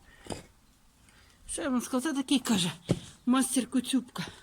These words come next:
Але нічого, поправила. Там треба підкопати, та й буде добре. Отак, вже й вечоріє. Хорошого вам,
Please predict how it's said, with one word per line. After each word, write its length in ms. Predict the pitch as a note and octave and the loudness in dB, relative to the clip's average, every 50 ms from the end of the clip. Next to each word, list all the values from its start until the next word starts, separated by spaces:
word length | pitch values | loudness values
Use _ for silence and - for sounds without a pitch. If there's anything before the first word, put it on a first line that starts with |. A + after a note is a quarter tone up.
| - - _ _ - - - - - _ | -20 -20 _ _ -20 -20 -20 -20 -16 _
Але 220 | - A#3 A3+ A3+ A#3+ | -6 -2 0 2 4
нічого, 360 | A#3 A#3+ A3+ - - A3 - | 4 2 2 0 -2 -4 -2
поправила. 560 | - A3 - - A#3 A3+ G#3+ F#3 F#3+ F3+ E3+ - - - - - - - - - - - | -4 -6 -4 -2 -2 -2 0 0 -2 -2 -4 -6 -10 -14 -12 -8 -6 -6 -4 -6 -6 -4
Там 180 | - A#3+ A#3 G#3+ | 0 0 2 2
треба 240 | - A3 G#3 G#3 | 2 2 0 0
підкопати, 720 | G3+ - - G3 - - - G3 - - D4 C4+ - - A3+ | 0 0 0 -2 0 0 -4 -2 0 0 0 0 0 -2 0
та 120 | - G#3+ | 2 2
й 40 | G3+ | 2
буде 220 | E3 F#3 - F#3+ | 2 2 2 2
добре. 320 | F3 - E3 D#3 - - - - - - - - - - - - - - - _ _ _ _ _ _ _ _ - - - - - - - - - - - - - - - - - - - - - - | 2 2 0 0 -2 -6 -12 -14 -16 -20 -20 -20 -20 -20 -20 -20 -20 -20 -20 _ _ _ _ _ _ _ _ -4 -4 -4 -6 -12 -12 -14 -16 -18 -18 -18 -18 -12 -10 -8 -8 -8 -10 -14 -14 -10 -8
Отак, 380 | A#3 A3 - - A#3+ G#3+ F#3+ | -8 -6 -4 0 0 0 2
вже 240 | E3+ F3 F3+ B3+ B3+ | 2 0 2 4 4
й 40 | A3+ | 4
вечоріє. 880 | F3+ F3 E3+ - - - F3+ F3+ B3+ C#4+ C#4+ C4+ A#3+ A3+ A3 A3 G#3 - - - - - - - - - - - - - - - - - - - - - - - - | 4 2 0 0 0 0 0 2 2 4 4 4 2 2 0 -2 -6 -10 -14 -20 -20 -20 -20 -20 -20 -20 -20 -20 -20 -20 -20 -20 -20 -20 -20 -20 -20 -20 -18 -8 -2
Хорошого 680 | - G3 G#3+ A3+ B3+ C4 B3 - - - E3 D3+ D#3 | 2 2 4 4 4 4 2 2 0 -2 -2 -2 -2
вам, 260 | D#3 D#3 D#3 D3+ D3+ | -2 -4 -4 -4 -4